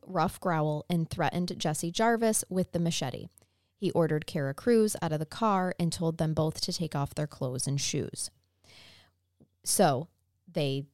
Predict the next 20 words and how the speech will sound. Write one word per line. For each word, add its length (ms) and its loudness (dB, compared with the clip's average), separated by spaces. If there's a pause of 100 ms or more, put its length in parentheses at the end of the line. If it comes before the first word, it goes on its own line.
had 220 -8
no 100 -4
choice, 500 -2
but 300 -2 (180)
they 120 -4
did 280 0
this. 400 2 (100)
And 320 2
then, 500 0 (1120)
um, 460 -2
Conan, 640 4 (720)
w-, 220 2 (320)
Conan 520 8
the 80 8
Barbarian 760 10
at 120 2
this 180 6
point 260 2
in 60 2
time, 340 2